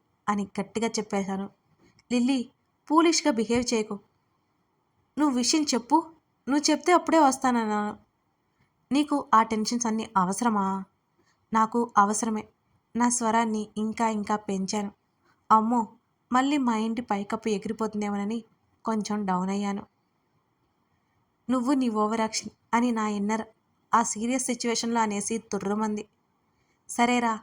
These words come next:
అని సోఫాలో కూర్చుని తన పక్కన కూర్చోబెట్టుకున్నాడు నన్ను. "ఇప్పుడు చెప్పు, ఏం చెప్పాలి నీకు?" "అప్ప, మా మమ్మీ ఎక్కడా? ఈ బ్లడ్ ఏంటి?" అని అంటున్నప్పుడు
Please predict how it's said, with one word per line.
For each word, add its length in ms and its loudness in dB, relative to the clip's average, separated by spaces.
అని 120 0
సోఫాలో 420 0
కూర్చుని 380 -6
తన 400 -4
పక్కన 340 0
కూర్చోబెట్టుకున్నాడు 800 -2
నన్ను. 320 -4
"ఇప్పుడు 260 2
చెప్పు, 360 0
ఏం 320 2
చెప్పాలి 300 2
నీకు?" 320 -6
"అప్ప, 260 4
మా 100 2
మమ్మీ 380 0
ఎక్కడా? 400 0
ఈ 100 -2
బ్లడ్ 400 0
ఏంటి?" 280 2
అని 180 4
అంటున్నప్పుడు 540 2